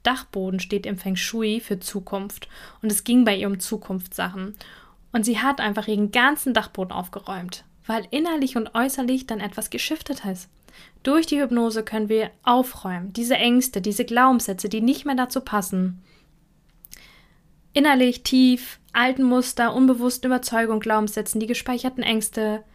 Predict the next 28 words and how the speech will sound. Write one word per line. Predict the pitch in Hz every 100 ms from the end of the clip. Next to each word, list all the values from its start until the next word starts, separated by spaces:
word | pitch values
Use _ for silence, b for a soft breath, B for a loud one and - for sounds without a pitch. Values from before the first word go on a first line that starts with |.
| b b b b b b -
Egal, | 247 226 277 302
ob's | 294 -
um | 262
Abnehmen | 247 - 262 233
geht, | 233 233
um | 233
deine | 226 233
Gesundheit, | 233 262 254 247 240
um | 240
Selbstvertrauen | 220 233 233 - 214 - - 208 214 214 214 -
oder | 233 233
darum, | 247 247 254 240
einfach | 226 226 247
wieder | 254 240
Mut | 233 233 269 294 269
und | 240
Leichtigkeit | 247 247 254 254 - 208 196
zu | 202
spüren, | - - 202 202 196 B B B -
Zeit | - 285 294 302
zu | - 220
haben | 220 220
für | 214
das, | 220 233 262 254
was | 233
dir | 233
wichtig | 214 214 196 -
ist. | 185 - -